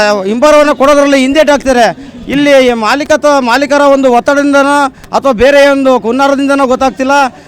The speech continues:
ಯಾ-, ಯಾವುದೇ ಕಾರಣಕ್ಕೂ ಕೂಡ ಜೀವ ಬಿಟ್ಟರೂ ಕೂಡ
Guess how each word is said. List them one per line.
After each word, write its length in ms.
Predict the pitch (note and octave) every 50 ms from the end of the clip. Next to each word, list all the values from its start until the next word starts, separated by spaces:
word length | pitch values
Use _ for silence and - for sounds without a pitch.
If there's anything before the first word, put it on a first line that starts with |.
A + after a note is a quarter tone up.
| - - - -
ಯಾ-, 200 | D#3+ F#3 G#3 G#3
ಯಾವುದೇ 320 | G#3 G#3+ B3 C4+ D4 D4+
ಕಾರಣಕ್ಕೂ 340 | D4 D4 D4 C#4+ C#4+ B3 A#3+
ಕೂಡ 100 | C4+ C#4 C#4 C#4 C#4+ C4+ C4+ - - - - - - - -
ಜೀವ 220 | B2 G3+ D4 D#4 D#4 D#4+ C4+
ಬಿಟ್ಟರೂ 220 | D4 B3+ C4+ C#4+ C4+
ಕೂಡ 160 | C4+ C4+